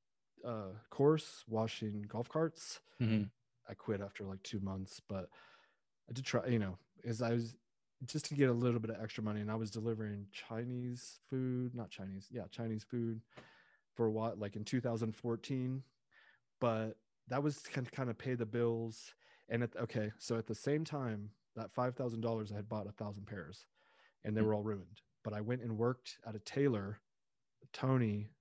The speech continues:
Speaker 1: from Elite Tailoring, Vietnamese tailoring expert for sure. And I said to him, "If, you know, will you let me work, like, uh, let me,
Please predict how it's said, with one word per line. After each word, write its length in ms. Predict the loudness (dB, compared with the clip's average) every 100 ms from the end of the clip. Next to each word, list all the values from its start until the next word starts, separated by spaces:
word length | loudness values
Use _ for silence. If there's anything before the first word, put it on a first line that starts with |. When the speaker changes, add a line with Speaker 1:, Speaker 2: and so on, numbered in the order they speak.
| _
Speaker 1:
from 160 | -4 0
Elite 260 | 2 0 2
Tailoring, 680 | 2 2 2 -2 -6 -10 -12 _ -10
Vietnamese 800 | 0 0 0 0 0 -2 -6 -10 -14 _ _ _ _ _ _
tailoring 640 | 4 6 6 2 0 -2 -8 _ _ _ _ _ _ _ _ _ _ _ -6
expert 640 | -6 -4 -4 -4 -6 -16 -20 _
for 100 | -10
sure. 400 | -4 0 0 -2 -8 -18 -20 -20 -20 -20 -20 -20 -20 _ _ _ -4
And 120 | 0
I 80 | 0
said 260 | 0 -2 0
to 140 | -4
him, 420 | -2 -4 -4 -6 -10 -20 _
"If, 140 | -10 -10 _ -20 _ _
you 140 | -6 -6
know, 80 | -4
will 200 | 0 2
you 160 | 2
let 260 | 2 0 0
me 160 | -2 -2
work, 420 | 0 0 0 -6 -18 -20 _ _ _ _ _ _
like, 220 | -12 -10 -8
uh, 120 | -8 -8 _ _ _
let 180 | -4 -2
me, 240 | 0 -2